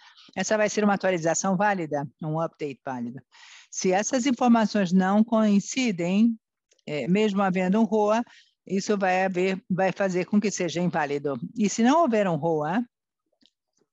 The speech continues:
no caso em que a organização não tenha criado roas, é justamente o que nós queremos fazer com esses tutoriais, é que cada vez mais organizações criem os roas para seus prefixos,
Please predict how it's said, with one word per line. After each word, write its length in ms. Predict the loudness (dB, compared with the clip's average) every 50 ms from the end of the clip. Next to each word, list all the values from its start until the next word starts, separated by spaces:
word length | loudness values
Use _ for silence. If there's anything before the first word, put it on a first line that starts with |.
| _ -6
no 160 | -6 -4 -4 -4
caso 320 | -4 -2 -2 -2 0 -2
em 80 | -2 -2
que 100 | -2 -2
a 60 | 0
organização 500 | 0 2 2 2 2 2 0 0 2 2
não 220 | 2 2 2 0
tenha 280 | 0 2 2 4 4 2
criado 600 | 2 -2 -2 -2 0 0 0 0 -2 -2 -4 -4
roas, 720 | -4 -2 -2 -2 0 0 0 2 2 0 0 -2 -8 -18 _ _ _ _ _ _ _ _ _ -8
é 80 | -6 -6
justamente 480 | -6 -6 -6 -4 -4 -2 -2 -2 -4
o 60 | -4 -4
que 100 | -4 -2
nós 180 | -2 -2 -4
queremos 400 | -4 -6 -6 -4 -2 -4 -4 -4
fazer 320 | -4 -4 -4 -2 -2 -4 -2
com 80 | -2
esses 180 | -4 -4 -4 -6
tutoriais, 460 | -6 -4 -2 -2 0 0 0 0 0
é 80 | -2 -2
que 120 | -2 -4
cada 260 | -2 -2 -2 -2 0
vez 180 | 0 0 2 2
mais 260 | 2 2 2 0 0
organizações 680 | 0 0 2 2 2 2 2 -2 -2 2 2 2 2 0
criem 560 | -2 _ -2 0 0 0 0 0 0 -2 -2
os 160 | -4 -6 -6
roas 400 | -6 -4 -2 0 0 0 0 -2
para 300 | -4 -4 -2 0 0 0
seus 260 | 0 -2 -2 -4 -4 -4
prefixos, 800 | -6 -6 -4 -2 -2 -2 -4 -4 -8 -14 -14 -14 -14 -14 -18